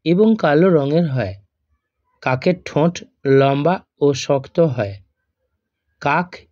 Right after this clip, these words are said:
এক স্থান থেকে অন্য স্থানে উড়ে বেড়ায়। কাকের কাকা ডাক শুনতে খুব কর্কশ লাগে। কাক এক প্রকারের সর্বভুক পাখি। এরা নোংরা জিনিস,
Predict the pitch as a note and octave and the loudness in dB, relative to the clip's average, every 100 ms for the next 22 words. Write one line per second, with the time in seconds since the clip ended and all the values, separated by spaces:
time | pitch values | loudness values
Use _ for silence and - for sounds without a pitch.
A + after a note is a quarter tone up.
0 | _ D3+ F3 - - G3+ G3 G3+ E3 D3+ | _ 0 0 -4 -2 0 0 0 2 2
1 | C#3+ D3 E3+ G3 - - C3 D#3 F3 _ | 2 2 0 -2 -6 -6 -4 -4 -6 _
2 | _ C#3+ D3+ E3 D3+ A2+ G2 G2+ _ _ | _ -4 0 2 2 -2 -6 -12 _ _
3 | _ _ _ _ _ _ _ - B2 B2+ | _ _ _ _ _ _ _ -6 -4 0
4 | F3+ F3+ - A#3 A#3 - F#3+ D#3 F3 F3 | 0 0 -4 -4 -2 -2 0 0 -2 -4
5 | - D#3 D3+ C#3 F3 - - D#3 - D3 | -4 -2 0 0 -2 -2 -4 -4 -4 0
6 | C3 C3 E3+ E3+ - C#3 A#2 G#2+ G2+ - | 0 2 0 0 -2 -2 -2 -6 -10 -16
7 | _ _ _ _ _ _ _ _ - C#3+ | _ _ _ _ _ _ _ _ -4 -2
8 | E3+ - - D3+ D3 _ - F3 F3 B2+ | -2 -6 -4 -2 -4 _ 0 2 2 2
9 | C3+ F3 - _ - - C#3+ C#3+ F3+ D#3 | 0 -4 -14 _ -8 0 2 2 2 2
10 | F3 F3+ - _ - C#3 C3+ A#2+ G2 G2+ | 0 -2 -8 _ -6 -6 -4 -8 -8 -14
11 | _ _ _ _ _ _ _ _ _ - | _ _ _ _ _ _ _ _ _ -2
12 | D#3 F3+ F3+ D3+ D3 D3+ E3+ C#3 D3 D#3 | 2 4 2 2 0 2 0 0 -2 -2
13 | E3 E3+ - | -2 -2 -6